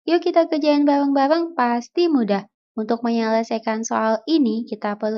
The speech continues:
ingat kembali rumus dari volume balok. Volume balok dirumuskan dengan panjang kali lebar kali tinggi. Pada soal,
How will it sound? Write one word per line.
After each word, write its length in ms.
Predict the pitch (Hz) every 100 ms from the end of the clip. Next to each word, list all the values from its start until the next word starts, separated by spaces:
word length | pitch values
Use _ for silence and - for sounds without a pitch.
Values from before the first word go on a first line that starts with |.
| 214
ingat 320 | 226 220 214
kembali 480 | 226 233 285 294 240
rumus 320 | 196 233 269
dari 240 | 226 214
volume 480 | 233 214 202 190 202
balok. 400 | 214 269 254 254 _ _ -
Volume 400 | 233 240 240 240
balok 480 | 233 311 285 269 -
dirumuskan 800 | 240 214 190 190 196 - 247 240
dengan 240 | 208 202 220
panjang 400 | 285 269 262 254
kali 240 | 202 190
lebar 400 | 185 185 220 233 226
kali 240 | 196 202
tinggi. 400 | 254 262 214 - _ _ -
Pada 240 | 190 190 196
soal, 480 | - - 226 294